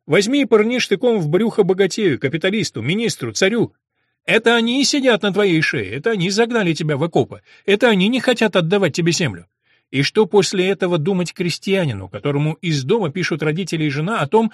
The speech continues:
что всё дорого, что у крестьян реквизируют хлеб, что без мужчины невозможно прокормить семью? «Мне не нравится ни ваш тон, ни то, о чём вы говорите», сейчас в голосе императора звучал гнев.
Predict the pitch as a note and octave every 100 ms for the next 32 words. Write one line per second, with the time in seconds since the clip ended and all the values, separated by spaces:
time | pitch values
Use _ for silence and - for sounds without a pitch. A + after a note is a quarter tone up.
0 | - - - F3+ - A#3+ C#3+ E3+ F3 E3+
1 | E3 D#3+ - - G#3+ F#3 G#3 F#3+ - A3+
2 | G#3 E3+ F3 D#3+ F#3+ E3+ D#3+ D#3 E3+ E3+
3 | - - - G#3 G#3 F#3 F#3+ - B3+ A3
4 | E3+ D#3 F3+ G3+ G#3 F#3 E3+ F3+ G3 E3
5 | G#3+ F#3 C#3 D3 _ _ _ _ _ _
6 | _ _ - F#2+ G2+ D3+ C#3+ C#3+ C3+ F#2+
7 | F2 - E2 F2+ A#2 - - D3+ D#3 -
8 | _ _ - A2+ A#2+ D3 B2 D3+ A#2+ B2
9 | B2+ C3 G2 G2 - F#2 A2+ G#2+ G#2+ A#2
10 | - G#2 G2 G2 - A2+ A2+ G2 A#2+ B2+
11 | F#2+ -